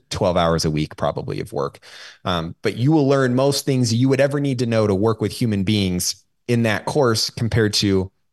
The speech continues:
going and doing your undergrad or going and following through with a four-year degree or getting your master's or getting your P H D. So the question I would ask that person is like, like, "What do you wanna get out of it? Like, where do you see yourself?" Like, if you wanna go down the research world, like, of course, going into a college setting,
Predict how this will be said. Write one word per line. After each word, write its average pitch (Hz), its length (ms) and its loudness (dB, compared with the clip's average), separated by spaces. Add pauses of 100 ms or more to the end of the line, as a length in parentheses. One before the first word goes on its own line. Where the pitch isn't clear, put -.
(120)
going 95 360 2
and 90 100 0
doing 92 240 0
your 90 120 0
undergrad 82 560 0
or 82 120 0
going 95 360 0
and 87 120 -2
following 92 320 0
through 101 140 -2
with 92 80 -2
a 90 40 -2
four-year 98 500 0
degree 92 360 0
or 90 100 0
getting 95 220 -2
your 92 100 -2
master's 85 500 0
or 90 60 0
getting 92 220 0
your 85 120 0
P 95 200 -2
H 85 220 0
D. 85 280 -2 (460)
So 123 260 2
the 113 320 -2
question 139 320 0
I 107 100 0
would 107 140 2
ask 95 220 0
that 87 180 -2
person 107 260 -2
is 92 80 -2
like, 82 120 0
like, 85 160 0
"What 101 120 4
do 117 60 2
you 110 80 4
wanna 104 180 0
get 92 140 0
out 90 160 2
of 76 120 -2
it? 62 120 -2
Like, 76 160 -4
where 90 140 2
do 101 80 0
you 101 80 2
see 107 180 0
yourself?" 85 420 0
Like, 80 200 -2
if 82 100 -10
you 104 100 0
wanna 110 160 2
go 101 300 2
down 90 220 0
the 78 80 -2
research 110 400 0
world, 113 200 0
like, 85 140 -2
of 82 160 -6
course, 101 460 0
going 101 500 2
into 95 720 0
a - 40 -8
college 104 320 0
setting, 104 460 2